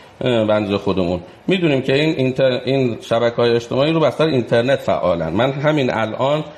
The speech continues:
همین الانی که داریم با هم صحبت می‌کنیم، قبل از اینکه اینجا بیام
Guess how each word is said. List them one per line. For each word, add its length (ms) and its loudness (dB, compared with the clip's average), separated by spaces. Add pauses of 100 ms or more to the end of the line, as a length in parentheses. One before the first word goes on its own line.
(120)
همین 400 -2
الانی 460 -2
که 80 -8
داریم 180 0
با 100 0
هم 160 -2
صحبت 340 -2
می‌کنیم، 360 -2
قبل 320 -2
از 160 0
اینکه 260 -2
اینجا 300 0
بیام 420 0